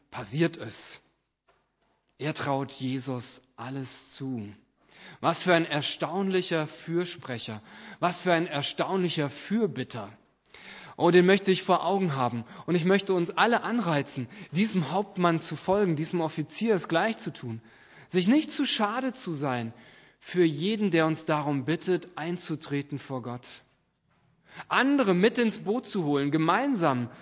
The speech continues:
zu bitten, Fürsprache zu halten, Anwalt zu sein und gemeinsam unseren Glauben, ja, dahin wachsen zu lassen, dass wir Jesus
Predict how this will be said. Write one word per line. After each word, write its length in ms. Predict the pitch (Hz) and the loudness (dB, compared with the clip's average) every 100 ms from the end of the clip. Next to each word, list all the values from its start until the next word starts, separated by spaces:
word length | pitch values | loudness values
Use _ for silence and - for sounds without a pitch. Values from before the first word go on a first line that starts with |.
| - - _ - | -20 -20 _ -16
zu 220 | - 156 | -6 -6
bitten, 520 | 123 165 165 120 104 - _ _ _ _ _ _ _ | 0 0 0 -8 -8 -14 _ _ _ _ _ _ _
Fürsprache 800 | - 160 190 196 - 127 123 127 | -8 4 4 4 -2 -2 -2 -8
zu 220 | - 127 | -8 -6
halten, 380 | 113 113 113 127 | -4 -4 -6 -6
Anwalt 520 | 120 190 185 143 135 | -2 0 4 4 2
zu 140 | - 131 | -8 -10
sein 440 | 110 110 110 107 - _ _ _ _ - - - - _ | -8 -8 -8 -10 -16 _ _ _ _ -20 -20 -20 -20 _
und 200 | - 139 | -6 -4
gemeinsam 720 | - 143 151 180 185 175 160 | 0 2 4 2 2 2 2
unseren 460 | 147 156 160 156 143 | 0 -4 -2 0 0
Glauben, 540 | 135 151 170 180 160 151 - - - | 2 2 2 2 -2 -4 -14 -20 -16
ja, 340 | - 139 139 110 104 _ _ | -6 -2 -2 -6 -12 _ _
dahin 640 | 127 170 180 185 180 165 | 4 6 6 6 4 4
wachsen 400 | 151 160 - 175 | 0 -4 -6 -6
zu 120 | - | -2
lassen, 360 | 156 143 - 147 | -2 -2 -2 -4
dass 240 | 135 - | -6 -6
wir 100 | 139 | -4
Jesus 640 | 127 120 160 156 151 131 | -2 2 0 2 -4 -4